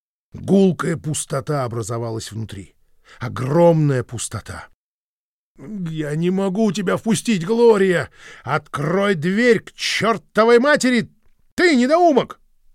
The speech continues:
Она металась у окна, пытаясь заглянуть сквозь шторы внутрь. "Глория, ты не понимаешь! Я сказала, открой дверь!" "Ладно!" — закричал он в ответ. "Чёрт с тобой!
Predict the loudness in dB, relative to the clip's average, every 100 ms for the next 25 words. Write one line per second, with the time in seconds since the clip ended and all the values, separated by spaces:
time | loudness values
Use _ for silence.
0 | _ -10 -6 -4 -4 -4 -4 -4 -6 -2
1 | -2 -2 -4 -2 -2 -4 -6 -2 -2 -2
2 | -6 -6 -6 -6 -6 -2 0 0 0 0
3 | 0 -6 -12 -20 -18 -12 -4 2 4 4
4 | -2 -2 -2 -4 -6 -4 -4 -4 -4 -4
5 | 0 2 2 2 0 -2 -6 -14 -12 -8
6 | -8 -10 -8 -6 -4 -4 -2 -2 -4 -8
7 | -8 0 2 2 0 -2 0 -2 -4 _
8 | _ _ _ _ _ _ _ _ 0 4
9 | 4 2 -2 -2 -10 -14 -10 -8 -2 0
10 | 0 -2 -2 -2 -4 -4 -8 0 2 0
11 | -4 -2 0 0 -2